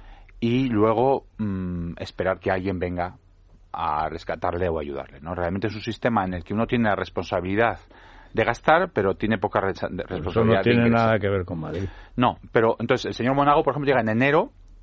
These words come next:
Speaker 1: introduce este año, con adicciones, pues introduce esta misma bonificación del
Speaker 2: Mm.
Speaker 1: impuesto de sucesiones del noventa y nueve por ciento, ¿no?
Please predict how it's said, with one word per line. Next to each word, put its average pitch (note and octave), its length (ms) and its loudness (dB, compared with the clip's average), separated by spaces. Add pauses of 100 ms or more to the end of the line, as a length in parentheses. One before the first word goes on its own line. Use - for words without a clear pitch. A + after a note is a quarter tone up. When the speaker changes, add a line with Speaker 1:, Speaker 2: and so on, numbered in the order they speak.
(100)
Speaker 1:
introduce G2+ 680 -4
este G2+ 240 -4
año, A2+ 300 -4 (420)
con D3 180 -8
adicciones, B2 520 -4
pues G2 140 -8
introduce G2 640 0
esta G2 220 -4
misma F#2 260 -2
bonificación F2+ 800 -4
del G2+ 100 -2
Speaker 2:
Mm. - 20 -6
Speaker 1:
impuesto F#2+ 220 -6
de F2 40 -16
sucesiones F#2 400 -8
del F#2 100 -6
noventa D#2 240 -8
y D2 40 -10
nueve D2 180 -12
por - 160 -20
ciento, - 340 -20
¿no? - 80 -20